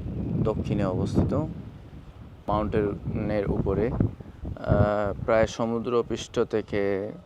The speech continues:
ষোলোশো বাইশ ফিট উপরে অবস্থিত উম্মু কায়েস। সংক্ষেপে যদি বলা হয়, এই প্যালে-, এটা ছিল এক সময় রোমানদের প্যালেস। রোমানরা যখন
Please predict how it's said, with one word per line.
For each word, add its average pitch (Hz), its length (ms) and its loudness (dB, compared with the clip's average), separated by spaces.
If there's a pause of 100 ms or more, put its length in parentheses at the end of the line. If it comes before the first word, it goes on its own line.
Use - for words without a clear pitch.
(800)
ষোলোশো 123 800 2
বাইশ 110 560 2
ফিট - 280 -4
উপরে 101 340 0
অবস্থিত 98 540 -2 (880)
উম্মু 98 320 -4
কায়েস। - 500 -10 (1300)
সংক্ষেপে 139 520 2
যদি 131 240 2
বলা 117 320 8
হয়, 117 560 4 (180)
এই 127 360 2 (120)
প্যালে-, 131 340 0
এটা 123 320 -2
ছিল 131 220 -2
এক 117 220 6
সময় 120 420 0
রোমানদের 110 500 2
প্যালেস। - 580 -6 (180)
রোমানরা 113 500 0
যখন 107 680 -2